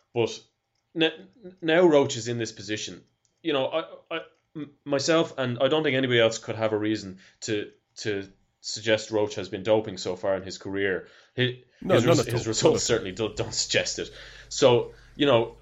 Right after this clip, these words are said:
Speaker 1: but, but now Roche is in this position, and he's in this position because this is the position the sport is in now, that it's surrounded by these guys and these,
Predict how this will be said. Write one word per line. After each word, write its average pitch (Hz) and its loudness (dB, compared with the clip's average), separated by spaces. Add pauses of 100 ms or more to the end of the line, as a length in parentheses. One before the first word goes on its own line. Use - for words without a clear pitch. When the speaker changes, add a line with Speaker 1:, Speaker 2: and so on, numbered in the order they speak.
Speaker 1:
but, 143 -2
but 156 2
now 175 6
Roche 139 4
is 120 -2
in 120 -2
this 110 -4
position, 123 -4
and 135 -2
he's 160 2
in 208 2
this 196 2
position 123 -4
because 110 -6
this 185 2
is 170 -6
the 143 -2
position 117 -4
the 101 -6
sport 143 -2
is 95 -4
in 92 -8
now, 92 -4
that 101 -4
it's 110 -8
surrounded 147 0
by 107 2
these 98 -8
guys 98 -2
and 95 -10
these, 98 -8